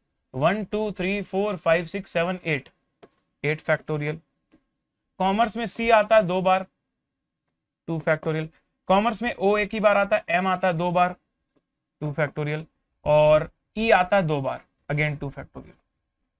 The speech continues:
तो एट factorial upon eight,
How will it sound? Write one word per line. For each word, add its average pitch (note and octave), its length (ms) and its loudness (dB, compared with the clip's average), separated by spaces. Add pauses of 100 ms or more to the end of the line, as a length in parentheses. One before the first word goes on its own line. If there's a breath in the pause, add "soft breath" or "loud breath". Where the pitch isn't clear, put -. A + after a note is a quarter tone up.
(340)
तो - 100 -14 (160)
एट F#3+ 260 -4
factorial F3 800 0
upon D#3 440 -2 (320)
eight, D#3 280 -6